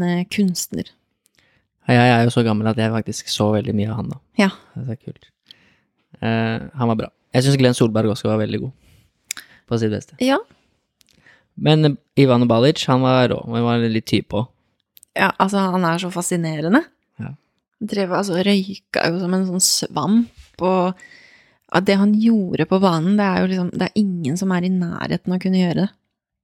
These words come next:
Speaker 2: Men da kan vi ta beste kvinnespiller gjennom tiden også, da. Det var litt morsomt. Du er snart
Speaker 1: Syns
Speaker 2: tredve,
Speaker 1: jo.
Speaker 2: så du har jo sett, eh, litt håndball.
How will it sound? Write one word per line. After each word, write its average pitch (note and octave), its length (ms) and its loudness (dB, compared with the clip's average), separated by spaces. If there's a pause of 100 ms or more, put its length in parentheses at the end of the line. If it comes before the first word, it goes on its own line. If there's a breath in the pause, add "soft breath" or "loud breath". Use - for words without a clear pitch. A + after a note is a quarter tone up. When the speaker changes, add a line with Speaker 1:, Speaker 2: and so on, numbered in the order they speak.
(340)
Speaker 2:
Men C#3 120 2
da B2 60 4
kan C3 100 4
vi C3 80 4
ta C3 80 4
beste B2 360 -2 (440)
kvinnespiller G#2+ 640 -2
gjennom A2 160 2
tiden A2 200 4
også, D3+ 180 2
da. - 20 -10 (180)
Det C3+ 80 -4
var C3 120 0
litt A#2 100 -6
morsomt. C3+ 240 -8 (1120)
Du B2 120 2
er A#2 80 2
snart B2+ 160 2
Speaker 1:
Syns G#2 80 -6
Speaker 2:
tredve, A2 260 0
Speaker 1:
jo. - 80 4
Speaker 2:
så - 80 -4
du B2+ 140 0
har B2+ 80 -4
jo C3 100 -6
sett, - 320 -12
eh, G#2+ 240 -2
litt A2 160 -6
håndball. A2+ 300 -6